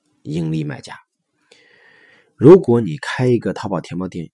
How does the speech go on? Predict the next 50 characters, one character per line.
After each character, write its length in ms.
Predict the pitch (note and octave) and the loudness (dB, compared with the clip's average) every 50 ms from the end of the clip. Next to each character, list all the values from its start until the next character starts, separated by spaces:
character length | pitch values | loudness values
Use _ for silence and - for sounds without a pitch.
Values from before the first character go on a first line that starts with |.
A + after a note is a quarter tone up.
| _ - | _ -2
一 180 | - D#3+ C#3+ | 0 2 2
年 280 | A#2+ G2+ F2+ E2 F2 G#2+ | 2 2 0 -2 -2 -2
的 120 | A2+ G2+ | -2 -4
净 340 | F2 - - - C#3 C3+ A#2+ | -4 -6 -6 -2 0 0 0
利 60 | G#2+ | 0
润 280 | G2 F#2+ F#2+ F2 D2+ C2 | 0 0 -2 -4 -6 -8
连 180 | B1+ D#2 F#2 A#2+ | -8 -8 -6 -6
五 100 | B2+ F#2+ E2 C#2+ - - | -6 -6 -10 -18 -18 -14
十 200 | - - - - | -10 -10 -6 -4
万 200 | F#2+ A#2 B2+ A2 | -2 -2 -2 -2
都 100 | E2+ D#2+ | -4 -4
达 160 | C#2+ - - - | -6 -8 -12 -12
不 80 | - | -12
到， 220 | D#2+ D#2 C#2+ - _ _ _ _ _ _ _ | -12 -12 -12 -14 _ _ _ _ _ _ _
那 120 | - - F2+ | -10 -8 -6
么 100 | E2+ D#2+ | -6 -6
其 260 | - - - - G2+ | -8 -10 -10 -8 -8
实 400 | - - - - F2 E2+ F2 - _ _ _ _ _ _ _ _ _ - | -8 -8 -10 -10 -10 -10 -10 -12 _ _ _ _ _ _ _ _ _ -10
这 180 | - - A#2+ F#2+ | -2 0 0 0
家 200 | - G2 E2 F2 | 0 -4 -8 -6
店 220 | - G2 E2 D#2+ | -6 -6 -6 -6
铺 260 | D#2 - - - - _ _ - | -8 -12 -16 -16 -16 _ _ -2
并 220 | F3 D#3 A#2 E2+ | -2 0 0 -2
不 120 | - - | -6 -8
能 160 | - D2+ E2+ - | -10 -8 -8 -10
算 260 | - - G#2+ E2+ D2+ | -8 -8 -8 -8 -8
是 160 | - - D#2+ | -8 -10 -10
一 60 | D2+ | -10
个 160 | - - - | -10 -10 -14
合 340 | - - - - - F2+ B2+ | -16 -16 -16 -8 -4 -2 -2
格 220 | C3+ C3+ - D3 C#3+ | -2 -4 -6 -8 -8
的 80 | C#3+ | -8
盈 180 | C#3+ C#3+ C#3 C#3+ | -10 -12 -12 -14
利 60 | C#3+ | -14
卖 160 | C#3 C3 C3 | -14 -16 -16
家， 120 | - - - - _ _ | -18 -20 -20 -20 _ _
虽 220 | - - - A#2+ | -16 -6 -4 -2
然 160 | A#2+ G#2+ G#2+ | -2 -2 -2
它 140 | G#2 A#2 A#2+ | -4 -4 -6
比 180 | F#2+ - D2+ C#2+ - | -6 -6 -10 -14 -14
不 100 | - - | -12 -10
赚 220 | F2 - B2 G2+ F2 | -4 -2 -2 -2 -2
钱 220 | - - F2 F2 - | -6 -8 -10 -10 -4
更 180 | - C#3+ A2 | -4 -4 -4
好。 80 | E2+ - - - - _ _ _ _ _ _ _ _ _ - - - - _ _ _ _ _ _ _ _ _ _ _ _ _ _ _ _ _ _ _ - | -4 -8 -16 -20 -20 _ _ _ _ _ _ _ _ _ -20 -20 -20 -20 _ _ _ _ _ _ _ _ _ _ _ _ _ _ _ _ _ _ _ -4
因 200 | - D#3 E3+ D#3+ | 0 2 4 6
为 360 | D3+ C#3 C#3 C#3 C#3+ - - | 8 8 8 6 4 2 -4
如 220 | - A2+ B2+ D#3 D3+ | -2 2 2 2 2
果 180 | D#3 A#2 A2 | 0 -2 0
一， 220 | A2+ B2+ C#3 C#3 | 0 0 0 0